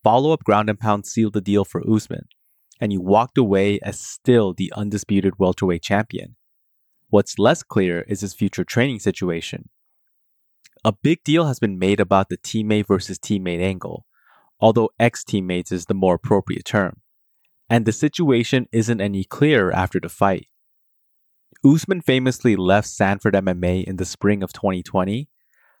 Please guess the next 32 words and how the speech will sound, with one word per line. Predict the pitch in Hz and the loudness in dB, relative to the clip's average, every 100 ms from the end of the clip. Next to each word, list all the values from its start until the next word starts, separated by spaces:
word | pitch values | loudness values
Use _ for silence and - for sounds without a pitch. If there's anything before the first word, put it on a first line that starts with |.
| - | -6
but | - 127 | 0 2
there | 165 | 2
wasn't | 127 135 - 160 | 4 2 0 -2
the | |
typical | 135 147 139 123 113 - | 0 0 0 4 2 4
bad | 95 101 - | 2 2 0
blood | 98 98 | 0 0
you | 95 | -4
see | - 107 | -4 -2
in | 92 | 0
most | 90 90 - | -2 -4 -2
camp | 117 131 | -4 -4
switches. | - 87 - - - - _ _ _ _ _ _ _ - | -6 -8 -8 -12 -14 -20 _ _ _ _ _ _ _ 0
It | 127 - | 2 2
seems | 143 180 | -2 -2
that | 185 160 | 0 0
things | 131 135 | 0 0
are | 123 | 0
still | 104 117 | 2 0
professional | 107 - - 101 98 - 104 | 0 -2 0 0 0 0 -2
between | 101 - 104 | -2 -2 -2
all | 92 90 | 0 -2
parties, | - 92 92 147 - - _ _ _ _ - | 0 0 0 -4 -8 -18 _ _ _ _ 0
and | 120 | 2
it | 202 | 2
could | - - 156 | 0 0 0
lead | 113 113 127 | 2 0 2
to | - - | 0 0
Usman | 107 - 120 95 | 0 0 -2 0
living | 98 117 | 0 0
in | 110 110 | -2 -4
Florida | - 92 98 117 143 | 2 2 4 0 -2